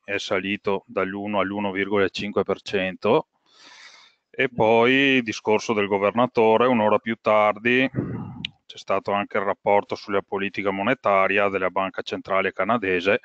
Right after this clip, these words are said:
Speaker 1: e appunto questo spiega sta ve-, volatilità molto, molto alta sul, sulla coppia tra, tra il dollaro americano e il dollaro canadese, insomma.
Speaker 2: Mhm.
Speaker 1: Eh,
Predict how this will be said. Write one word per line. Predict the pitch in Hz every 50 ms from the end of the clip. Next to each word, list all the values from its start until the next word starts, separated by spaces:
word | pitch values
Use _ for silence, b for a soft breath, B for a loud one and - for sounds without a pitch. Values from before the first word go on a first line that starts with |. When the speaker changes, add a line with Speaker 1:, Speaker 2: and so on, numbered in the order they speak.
| B B B B B B B B B B B B B B B _ _
Speaker 1:
e | - 117
appunto | 113 101 _ - 107 101 98 - 117
questo | 101 - 107 98 - - 92
spiega | - - - 101 101 95 101 98
sta | - - 104
ve-, | 95 98 98 95 - _
volatilità | 120 107 98 95 95 95 98 - 107 98 98 90 - - 95 98
molto, | 98 95 92 95 98 92 - 107 101 98 98 98 - _ _
molto | 113 107 101 98 98 92 - 104 98 95
alta | 95 95 92 92 90 - 104 98
sul, | 92 - - 101 95 92 92 92 90 90 90 90 92 90 85 87 - 95
sulla | - - - - 95 87 90 -
coppia | - 104 95 92 - - - 101 95 95 95 92 92 90 85 107 101 85 - - _ _ _
tra, | - 95 95 92 92 92 92 92 92 90 90
tra | - 101 95
il | 90
dollaro | 90 92 95 98 95 98
americano | 98 95 95 95 90 - 101 92 92 98 98
e |
il | 98
dollaro | 90 92 92 95 92 87 87
canadese, | - 98 95 90 87 87 87 87 82 90
insomma. | 87 82 - - - 90 87 85 - _ B B B B B B B B B B B B
Speaker 2:
Mhm. | 135 135 120 120 123 143 175
Speaker 1:
Eh, | 101 90 87 90 90 90 87 87 87 87 85 82